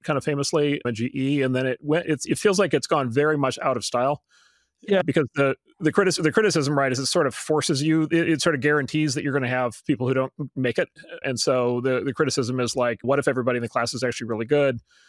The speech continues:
Speaker 1: And then you're singling out people who have to be cut from the bottom 'cause you're forcing the, the, the grade on the curve thing. And so isn't that unfair? And so,
Speaker 2: Yeah.
Speaker 1: like, I, I haven't seen anybody grade on a curve in many, many years. And so how, how would you, how would you kind of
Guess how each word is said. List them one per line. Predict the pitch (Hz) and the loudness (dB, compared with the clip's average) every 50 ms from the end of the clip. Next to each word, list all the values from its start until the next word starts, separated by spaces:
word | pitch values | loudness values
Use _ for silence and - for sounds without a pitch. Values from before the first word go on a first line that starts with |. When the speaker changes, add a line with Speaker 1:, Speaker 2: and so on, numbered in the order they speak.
| _ _ _ _ - | _ _ _ _ -4
Speaker 1:
And | - 131 | -2 -2
then | 131 127 | 0 0
you're | 123 123 | 0 0
singling | 120 - 165 143 135 131 127 123 | 0 0 2 2 2 2 2 0
out | 120 120 117 | 0 -2 -2
people | - 135 117 123 120 | -2 -4 0 0 0
who | 117 127 120 | 2 2 0
have | 113 120 113 | 0 -2 -4
to | - 127 | -4 -6
be | 117 110 | -8 -2
cut | - 135 117 | -2 -4 -4
from | - 127 | -2 -8
the | 117 | -4
bottom | 113 139 139 139 131 127 120 | 0 0 2 2 0 0 -2
'cause | - 123 107 | -4 -6 -6
you're | 120 107 | -6 -6
forcing | - - 127 113 - 123 113 113 | -2 -2 -2 -2 -2 -6 -8 -10
the, | 117 110 113 - _ | -12 -14 -16 -16 _
the, | 127 123 110 - | -4 -4 -4 -4
the | _ 127 | _ -2
grade | 110 127 120 | 0 0 0
on | 113 110 | 0 -2
the | 107 | -4
curve | - - 139 127 117 | -4 -2 -2 -2 -2
thing. | - - 139 127 120 120 117 | 0 0 0 0 0 -2 -4
And | 113 104 | -6 -4
so | - 131 110 | -2 0 0
isn't | 120 110 123 - | 0 -2 -2 -4
that | 123 120 | -2 -2
unfair? | 113 107 101 - - 139 131 127 123 123 113 110 _ _ _ _ _ _ _ _ _ _ _ _ - _ _ _ _ | -2 -4 -6 -2 -2 0 2 2 0 0 -2 -4 _ _ _ _ _ _ _ _ _ _ _ _ -20 _ _ _ _
And | - - 226 | -4 -2 2
so, | - 156 | 2 2
Speaker 2:
Yeah. | 143 143 165 | 4 4 2
Speaker 1:
like, | 180 160 156 | 2 2 2
I, | 190 240 285 | 2 2 0
I | 311 254 185 | 0 2 0
haven't | 208 269 254 185 | 0 0 0 2
seen | - 208 | 2 2
anybody | 202 196 175 175 147 | 2 2 2 2 2
grade | 156 160 147 | 2 0 0
on | 135 | 0
a | 120 | 0
curve | - 190 180 151 | 0 0 2 2
in | 131 113 104 104 104 110 - _ | 0 0 -2 -6 -8 -10 -10 _
many, | 139 135 151 160 156 | -4 0 0 2 2
many | 139 127 110 110 | 0 -2 -2 -2
years. | 117 131 143 127 104 107 - | -2 0 0 0 -2 -2 -4
And | 151 - | -4 -2
so | - 131 | -2 0
how, | 120 165 160 160 - | 0 0 0 0 0
how | 156 170 170 | 0 0 2
would | 180 180 139 | 2 2 2
you, | 147 147 143 - | 0 0 0 0
how | - 185 196 | 0 2 2
would | 208 190 135 | 2 2 2
you | 170 165 | 0 0
kind | - 180 175 151 | 2 0 0 0
of | 139 127 | -2 -4